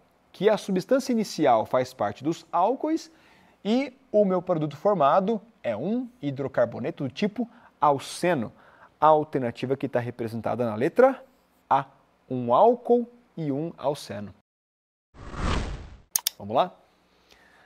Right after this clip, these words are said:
A tabela apresenta valores aproximados de P H de alguns sucos a vinte e cinco graus Celsius.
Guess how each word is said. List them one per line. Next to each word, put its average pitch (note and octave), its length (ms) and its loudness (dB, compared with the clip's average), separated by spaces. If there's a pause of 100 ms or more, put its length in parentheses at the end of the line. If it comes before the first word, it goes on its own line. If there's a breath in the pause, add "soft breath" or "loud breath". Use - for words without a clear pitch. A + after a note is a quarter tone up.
(1080 soft breath)
A - 120 -4
tabela E3 520 2 (200)
apresenta C#3+ 520 -2
valores C3+ 560 2
aproximados B2 760 -4
de B2+ 100 -8
P F3 160 0
H C3+ 440 4 (220)
de C3+ 140 -2
alguns F#3 640 0
sucos - 600 -4 (220)
a G#3 140 0
vinte F3 320 -4
e - 40 -20
cinco B2+ 280 -10
graus D3 280 2
Celsius. - 520 -8